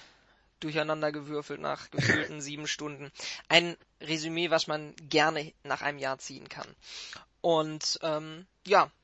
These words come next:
Honorable Mentions, da fällt einem mir auch wirklich nur noch, ähm, ja, Joanna Jędrzejczyk ein. Geiler Fight gegen,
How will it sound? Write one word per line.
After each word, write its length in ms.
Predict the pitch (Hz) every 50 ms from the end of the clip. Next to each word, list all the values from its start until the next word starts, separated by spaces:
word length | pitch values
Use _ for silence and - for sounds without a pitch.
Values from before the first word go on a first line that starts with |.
| _ _ _ _ _ _
Honorable 340 | - 170 175 170 165 165 160
Mentions, 640 | 160 165 165 170 175 - 175 165 165 151 - - -
da 140 | 160 147 147
fällt 240 | - 151 151 -
einem 240 | - 147 147 151 156
mir 160 | 156 156 147 -
auch 160 | - 147 -
wirklich 280 | 156 143 - 151 143 -
nur 280 | 147 147 147 147 147 147
noch, 300 | 143 139 139 - - - -
ähm, 380 | 143 139 135 139 139 139 139 147 _ _ _ _ _ _ _ _ _ _ _ - _ _ _ _ _ _ _ _ _ _ _ _
ja, 200 | - 151 113 - _ _ _ _ _ _ _ _ _ _ _
Joanna 260 | - 156 151 151 143
Jędrzejczyk 540 | 143 143 147 147 151 147 147 - 156 143 -
ein. 640 | - 143 147 151 151 147 143 - 165 170 156 139 - _ _ _ _ _ 165 156
Geiler 320 | 170 147 143 147 143 143
Fight 320 | - - 147 147 147 143 _
gegen, 240 | - 147 143 143